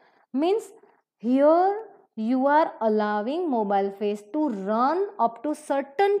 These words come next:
point, then you are stopping it to run further. For example, as we do in T L C, H P T L C, paper chromatography, where mobile phase is allowed to run up to certain point, and then we remove the paper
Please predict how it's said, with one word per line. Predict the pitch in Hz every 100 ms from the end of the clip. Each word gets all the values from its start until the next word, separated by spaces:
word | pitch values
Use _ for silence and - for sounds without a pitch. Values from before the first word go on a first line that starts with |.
| 403
point, | 214 185 269 -
then | 185 277 330
you | 294 302
are | 330
stopping | 320 - 254 240 254 311 254 214
it | 240 - -
to | 294 339 480 -
run | 190 196 220 247
further. | 247 214 202 175 180 156 - - - -
For | 311
example, | 247 240 233 247 254 294 - - _ -
as | 254 247
we | 233 262
do | 233 233
in | 226 226 226
T | 247 233
L | 226
C, | 220 226 208
H | 208 -
P | 214
T | 208
L | 185
C, | 254
paper | 240 226 220 214 208 208
chromatography, | 202 196 190 196 202 202 262 311 - _ _ _ _ _ _ _ -
where | 202 233
mobile | 226 208 190 208 226
phase | 233 226 190
is | 269 359 - - _
allowed | 196 196 214 220 214
to | 233
run | 208 202 202
up | 196
to | 208
certain | 214 190 180 220
point, | 214 226 277 349 -
and | 226 214
then | 233 294
we | 254 285
remove | 277 302 392 427
the | 302 320
paper | 254 233 202 180